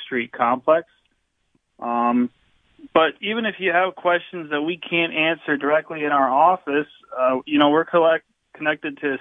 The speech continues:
statewide network of educators that can help us find the resources and solutions to the problems that you're facing. Uh, that's the beauty of the Penn State Extension system, is that it's made up of a network of individuals who all have the same interests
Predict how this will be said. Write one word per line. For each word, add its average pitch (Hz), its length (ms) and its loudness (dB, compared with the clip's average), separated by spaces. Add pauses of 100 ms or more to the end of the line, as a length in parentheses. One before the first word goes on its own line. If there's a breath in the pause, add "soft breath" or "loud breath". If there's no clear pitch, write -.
statewide 139 420 -2
network 139 460 0
of 127 200 0 (220)
educators 139 720 0
that 131 140 -4
can 131 140 -8
help 139 240 -2
us 127 80 -12 (100)
find 139 260 0
the 127 60 -14
resources 131 640 -8
and 120 160 -12 (100)
solutions 131 680 -2 (280)
to 139 60 2
the 120 80 2
problems 139 400 0
that 131 80 -8
you're 120 140 -12
facing. 151 500 -6 (760 soft breath)
Uh, 117 240 0
that's 143 240 2
the 165 60 -6
beauty 165 380 0
of 135 80 0
the 127 60 -18
Penn 151 300 -2
State 139 180 -2
Extension 135 640 -6
system, 139 420 -4
is 135 100 -6
that 139 140 0
it's 131 160 -10
made 156 240 2
up 151 160 -2
of 135 140 0
a 135 80 -2
network 139 420 0
of 135 100 0
individuals 131 720 0 (560 soft breath)
who 139 100 -10
all 147 340 6
have 151 220 0
the 127 80 -16 (140)
same 151 280 -6
interests 143 400 -10